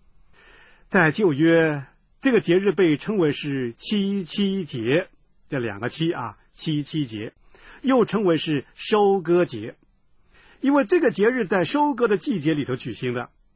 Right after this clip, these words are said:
庆祝收割大麦的结束和收割小麦的开始了。在这个节期里头，每一个人都要来到耶和华神面前奉献礼物和祭物的。在五旬节那天呢，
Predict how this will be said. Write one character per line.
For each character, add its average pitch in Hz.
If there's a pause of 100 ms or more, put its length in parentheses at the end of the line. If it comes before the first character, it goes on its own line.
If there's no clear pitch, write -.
(220)
庆 202
祝 139 (120)
收 202
割 180
大 170
麦 165
的 139
结 143
束 202 (100)
和 170
收 220
割 196
小 117
麦 170
的 123
开 196
始 -
了。 113 (800)
在 240
这 311
个 262
节 208
期 240
里 160
头， 143 (680)
每 180
一 285
个 320
人 220 (200)
都 247
要 214
来 151
到 147
耶 170
和 170
华 139
神 131
面 143
前 139 (260)
奉 196
献 160
礼 120
物 180
和 131
祭 156
物 120
的。 120 (1000)
在 262
五 175
旬 302
节 220
那 285
天 202
呢， 240